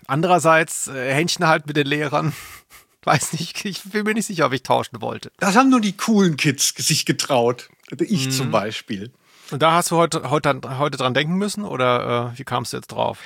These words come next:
Speaker 2: Nee, ich hab mir überlegt, ah, es hat ja geschneit, aber ich weiß ja immer, man darf nichts über das Wetter sagen. Das ist ja mein <laughs> Dogma hier.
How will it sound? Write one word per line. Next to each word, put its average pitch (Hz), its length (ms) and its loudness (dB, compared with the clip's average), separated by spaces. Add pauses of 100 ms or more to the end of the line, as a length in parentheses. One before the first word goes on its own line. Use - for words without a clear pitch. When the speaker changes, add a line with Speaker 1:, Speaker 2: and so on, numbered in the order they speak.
Speaker 2:
Nee, 196 160 4
ich 226 160 2
hab 208 100 -2
mir 208 140 4
überlegt, 190 680 2
ah, 202 360 6
es 175 100 0
hat 185 140 2
ja 180 80 6
geschneit, 185 640 4
aber 170 160 0
ich 165 200 -2
weiß 180 280 -2
ja 196 80 0
immer, 185 160 0
man 160 180 2
darf 170 320 2
nichts 175 220 -2
über 156 200 -2
das 135 280 -2
Wetter 185 380 2
sagen. 175 420 2
Das 151 160 -4
ist 156 100 -10
ja 135 120 -2
mein 151 520 2
<laughs> - 0 -
Dogma 180 560 2
hier. 170 520 4